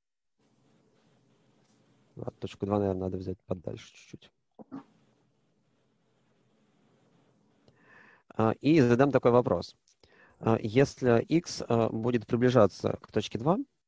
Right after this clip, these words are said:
А, допустим, я буду брать какие-то точечки, которые близки к точке два, неважно, слева или справа, и буду находить соответствующие значения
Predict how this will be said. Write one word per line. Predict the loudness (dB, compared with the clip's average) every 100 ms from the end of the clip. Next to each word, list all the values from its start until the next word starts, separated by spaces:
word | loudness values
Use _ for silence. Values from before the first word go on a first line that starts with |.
| _ _ _ _ _ _ _ _ _ _ _ _ _ _ _ _ -2
А, | 0 0 0 0
допустим, | -2 -4 -10 -6 -4
я |
буду | -4 0
брать | 0 0
какие-то | -4 -6 -10
точечки, | -2 -2 -2 -6
которые | -4 -2 0 0 -2 -6 _ _ _ _ _ _ -16
близки | -2 2 2 -2 0 0
к | 0
точке | -8 -8 -6
два, | -4 -4 -6 _ _ _ _ _ _ _ _ _ -20 -12 -10 -6
неважно, | -4 -4 -6
слева | -2 2 2
или | 0
справа, | -2 0 2 0 -4 _ _ -20 _ _ _ _
и | -6 2 4 4
буду | 4 4
находить | 4 4 2 0 -2 -4
соответствующие | 0 2 2 0 -2 -6 -2 0
значения | 0 -2 -2 0 0 0 -2